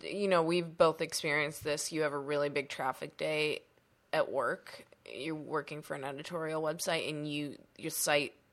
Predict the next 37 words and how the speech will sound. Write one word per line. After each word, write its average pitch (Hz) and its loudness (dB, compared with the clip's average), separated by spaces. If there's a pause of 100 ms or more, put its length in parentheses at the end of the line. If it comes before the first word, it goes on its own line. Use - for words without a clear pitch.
(100)
the - -6
site 143 4
breaks 147 2
or 156 -2
goes 151 -6
down, 151 0
and 151 -4
you 151 -4
lose, 151 -6 (340)
you 165 -6
know, 151 -4 (1120)
however 160 2
many 156 0
uniques 151 -2
because 156 -4 (240)
the 156 -14
site 147 -2
was 156 -2
effed 156 -2
up, 175 2
and 160 -4
how 151 2
mad 147 -2
you 160 2
are, 160 10
even 160 4
though 165 6
it's, 151 2
like, 156 4
not 147 8
really 151 2
gonna 143 2
change 147 -2
how 151 2
much 143 -4
money 151 0
the, 143 -2